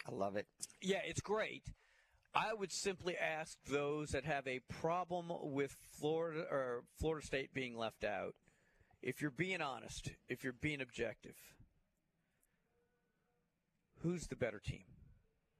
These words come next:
Speaker 2: Alabama or Florida State? Who has the better chance of beating Michigan? And for those of you that said that doesn't matter, they've earned it, that's, that, that's exactly the point.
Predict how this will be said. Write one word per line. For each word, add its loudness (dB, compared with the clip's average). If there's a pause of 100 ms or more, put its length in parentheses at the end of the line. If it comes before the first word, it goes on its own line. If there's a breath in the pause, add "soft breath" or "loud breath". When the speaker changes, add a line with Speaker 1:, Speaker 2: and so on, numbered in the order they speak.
(340)
Speaker 2:
Alabama 0 (220)
or -10
Florida -4
State? -6 (580 loud breath)
Who 2
has 0
the 0
better 2
chance -4 (460)
of 0
beating -2
Michigan? -2 (1000)
And 0
for 0
those 2
of -4
you 0
that -2
said 2 (220)
that 2
doesn't -2
matter, 0
they've -2
earned 0
it, -2
that's, 0 (140)
that, 2 (260)
that's 0
exactly 0
the 2
point. -2